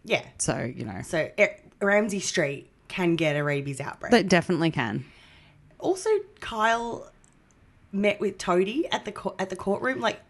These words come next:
Speaker 2: Yeah, Toadie went down. Like, he was part, he was, he's Bossy's lawyer.
Speaker 1: he's a dog lawyer.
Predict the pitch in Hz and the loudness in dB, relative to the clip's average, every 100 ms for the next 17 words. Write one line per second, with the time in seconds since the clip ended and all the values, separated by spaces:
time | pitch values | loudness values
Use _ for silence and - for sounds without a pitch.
0 | - 208 - 208 233 226 175 185 175 160 | 4 4 8 6 8 6 6 6 6 4
1 | 151 190 180 - 165 170 185 190 160 - | 4 4 4 4 2 4 4 2 2 4
2 | 185 180 170 160 165 147 165 131 110 392 | 4 4 2 2 2 6 4 4 2 0
3 | 539 554 605 523 427 - | 0 2 2 4 4 6